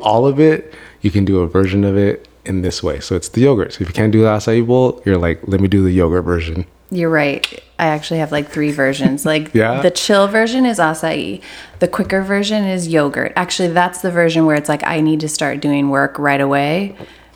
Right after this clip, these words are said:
Speaker 2: but I am gonna stay here. <laughs> And then <laughs> there's on the go, I'm going into the club, and I grab the baby food ones.
Speaker 1: That's right.
Speaker 2: Yes. Those are the
Speaker 1: <laughs> Well,
Speaker 2: ready
Speaker 1: three
Speaker 2: to
Speaker 1: layers.
Speaker 2: goes. Yeah, for tots and tight.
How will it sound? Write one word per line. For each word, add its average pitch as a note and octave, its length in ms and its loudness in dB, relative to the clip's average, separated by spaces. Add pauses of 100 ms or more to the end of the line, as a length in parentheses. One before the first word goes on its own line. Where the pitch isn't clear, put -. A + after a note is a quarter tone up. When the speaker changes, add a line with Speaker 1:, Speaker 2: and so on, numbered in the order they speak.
Speaker 2:
but E3+ 220 2
I D#3 80 2 (140)
am D3+ 140 4
gonna A3+ 160 6
stay F3 360 2
here. G#3+ 500 4
<laughs> - 40 -8 (600)
And A#3 160 4
then G#3+ 380 2 (400)
<laughs> - 340 -4
there's G#3 460 0
on F#3+ 280 0
the F#3 60 0
go, F3 360 4 (260)
I'm G3 140 4
going E3 240 6
into F3+ 180 4
the F#3 100 2
club, F3 440 0 (240)
and E3 120 0
I D#3 100 4
grab D3 300 0
the D#3 80 -4
baby C3+ 320 -2
food A2 280 -6
ones. F#2 440 -6
Speaker 1:
That's - 380 0
right. A3+ 640 4
Speaker 2:
Yes. - 500 -2 (220)
Those F3 220 2
are E3 140 4
the D#3+ 100 4
Speaker 1:
<laughs> D3+ 100 0
Well, C3 80 4
Speaker 2:
ready C3 220 2
Speaker 1:
three C3 140 4
Speaker 2:
to B2+ 40 4
Speaker 1:
layers. A2+ 400 4
Speaker 2:
goes. F2+ 240 -8
Yeah, G2 180 -2
for - 160 0
tots - 520 -8
and E3+ 100 -6
tight. - 240 -12